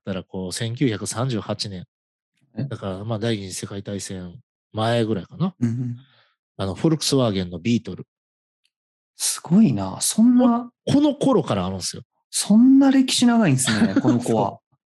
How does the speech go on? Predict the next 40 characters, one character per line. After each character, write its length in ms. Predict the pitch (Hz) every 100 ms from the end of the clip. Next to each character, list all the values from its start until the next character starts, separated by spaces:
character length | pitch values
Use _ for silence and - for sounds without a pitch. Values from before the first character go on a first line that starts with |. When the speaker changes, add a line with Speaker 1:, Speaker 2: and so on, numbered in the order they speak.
| _
Speaker 1:
う。 60 | _ _ - - _ _ -
二 160 | 120 151
千 320 | 208 220 214
百 300 | 247 240 208
五 180 | 190 214
十 220 | 226 220
三 420 | - 214 208 202
万 280 | 208 196 165
台 220 | 107 90
発 320 | - 107 101
売、 260 | 92 90 - _ _ _ -
累 260 | 113 117 107
計。 380 | - 101 90 - _ _ _ _ _ _ _
Speaker 2:
や 100 | -
ば。 60 | -
Speaker 1:
お 20 |
か 100 | 247
し 140 | 175
な 80 | 135
い 40 |
で 60 | 123
す 60 | -
か？ 60 | -
二 100 | 160
千 260 | - 226 240
百 280 | 233 220
五 100 | 180 -
十 180 | 170 214 185
三 380 | - 180 185
万 240 | 170 175 170
台 160 | 175
も 140 | 165 101
売 40 |
っ 20 | 104
て 160 | -
る 20 |
ん 20 | 95
で 60 |
す 60 |
よ。 80 | -